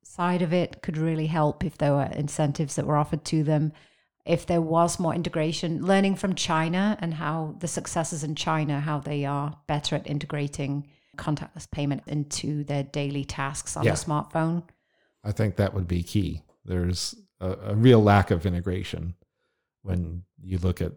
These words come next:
Speaker 2: what's going on over there. In the West, there's really little integration of contactless payments in these things. And
Speaker 1: Yeah.
Speaker 2: that, that has to change.
Speaker 1: And also educating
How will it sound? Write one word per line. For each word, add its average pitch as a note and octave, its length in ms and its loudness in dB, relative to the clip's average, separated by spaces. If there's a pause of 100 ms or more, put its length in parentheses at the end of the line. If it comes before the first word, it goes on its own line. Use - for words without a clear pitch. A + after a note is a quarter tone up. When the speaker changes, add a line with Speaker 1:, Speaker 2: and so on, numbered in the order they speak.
(240)
Speaker 2:
what's F2 200 -6
going E2+ 220 0
on D#2+ 160 -4
over D2 180 -4
there. D2 300 -6 (220)
In E2+ 120 -2
the E2+ 100 0
West, F2 360 -2
there's D#2 440 -8 (180)
really F#2+ 260 0
little F2 320 0
integration D#2+ 520 -6
of D2+ 100 -10
contactless - 540 -4
payments E2 400 -2
in F2 60 -8
these E2+ 180 -6
things. E2+ 280 -10
And - 80 -12
Speaker 1:
Yeah. D#3+ 60 -4 (100)
Speaker 2:
that, D3+ 180 -6 (360)
that A#2+ 200 8
has F2+ 180 0
to - 100 -6
change. - 380 -14 (360)
Speaker 1:
And G3+ 200 4
also A#3 680 4 (420)
educating A#3 840 0